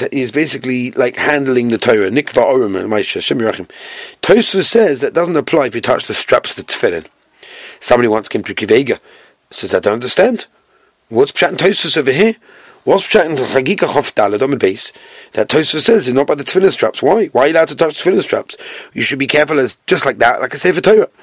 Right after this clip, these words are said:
Zuk B'Kivega, Moed Gezach. He says the difference between tefillin straps and a Sefer Torah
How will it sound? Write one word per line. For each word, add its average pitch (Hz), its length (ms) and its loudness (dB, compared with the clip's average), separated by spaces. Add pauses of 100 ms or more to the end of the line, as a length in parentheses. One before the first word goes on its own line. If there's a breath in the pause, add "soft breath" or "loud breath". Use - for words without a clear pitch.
(500 loud breath)
Zuk - 160 0
B'Kivega, 113 440 2
Moed 139 180 2
Gezach. 101 400 -4 (400 loud breath)
He - 60 -12 (240 loud breath)
says - 180 0
the 226 80 0
difference 285 260 2
between 175 340 0
tefillin 135 280 2
straps - 340 -2
and 110 80 -2
a 101 40 0
Sefer 113 240 0
Torah 104 360 0